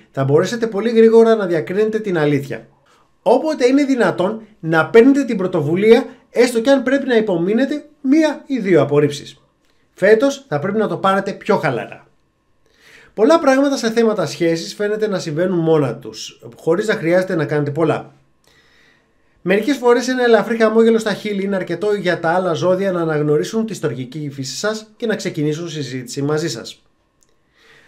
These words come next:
Το δύο χιλιάδες είκοσι τρία δεν χρειάζεται να ανησυχείτε πολύ για τον έγαμο βίο σας.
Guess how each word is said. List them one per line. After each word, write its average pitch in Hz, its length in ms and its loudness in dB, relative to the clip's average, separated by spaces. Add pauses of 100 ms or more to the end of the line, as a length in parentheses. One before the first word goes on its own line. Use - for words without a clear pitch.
Το 151 140 0
δύο 233 180 0
χιλιάδες 247 360 -2
είκοσι 220 260 -6
τρία 220 280 2
δεν 247 100 -2
χρειάζεται 302 380 -4
να 269 100 0
ανησυχείτε 240 460 -4
πολύ 202 260 -6
για 262 140 -4
τον 202 140 -4
έγαμο 190 340 -2
βίο 131 240 -4
σας. - 380 -18